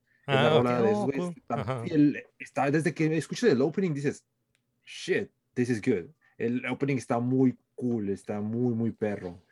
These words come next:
Speaker 2: Ajá.
Speaker 1: Este, la animación, pues, es de uno de los estudios más prestigiosos de Japón, que es Trigger. Es una animación chingoncísima. De hecho, es el estudio que hizo, ah, en Star Wars Visions. Hizo el,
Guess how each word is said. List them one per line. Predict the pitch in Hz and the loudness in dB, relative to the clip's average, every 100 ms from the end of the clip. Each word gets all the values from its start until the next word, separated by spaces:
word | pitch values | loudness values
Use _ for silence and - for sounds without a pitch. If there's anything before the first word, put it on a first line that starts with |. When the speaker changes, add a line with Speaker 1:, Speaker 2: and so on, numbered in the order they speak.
| - | -20
Speaker 2:
Ajá. | 113 113 95 | -18 -14 -2
Speaker 1:
Este, | 95 101 - - 104 | 0 0 -2 0 2
la | 120 | 4
animación, | 135 139 120 - 131 | 2 2 0 0 0
pues, | 131 110 | -2 -4
es | |
de | 117 117 | -4 -4
uno | 117 131 | -2 -2
de | 110 | -4
los | - | -6
estudios | 127 - 123 | -10 -4 -2
más | 117 113 - - _ _ _ _ _ | -2 -6 -8 -20 _ _ _ _ _
prestigiosos | - 143 - 127 - 123 120 117 131 | 0 0 0 -12 -6 -2 0 0 0
de | 135 | -2
Japón, | 90 104 127 | -4 -6 -6
que | - 101 | 0 -2
es | - | -2
Trigger. | - 123 131 214 220 _ _ _ _ _ - | -2 2 2 0 -10 _ _ _ _ _ -6
Es | - - - _ _ - | -4 -4 -8 _ _ -2
una | 139 | 2
animación | 135 120 104 110 | 2 2 0 -4
chingoncísima. | - 147 123 98 - 131 156 151 | -4 -4 -4 -4 -4 -4 -2 0
De | 123 | 0
hecho, | - 156 156 | -4 -6 -6
es | 151 | -4
el | |
estudio | 147 - 135 | -4 -2 -4
que | 135 | -4
hizo, | 117 139 139 139 _ _ _ _ - | -6 -2 -2 -4 _ _ _ _ -10
ah, | 117 120 123 | -2 -2 -2
en | 120 | -4
Star | - 131 | -4 -2
Wars | 143 147 120 | 0 -2 -4
Visions. | 131 139 95 90 - - | -4 -4 -6 -12 -16 -10
Hizo | 123 - 147 | -8 0 2
el, | 131 | 2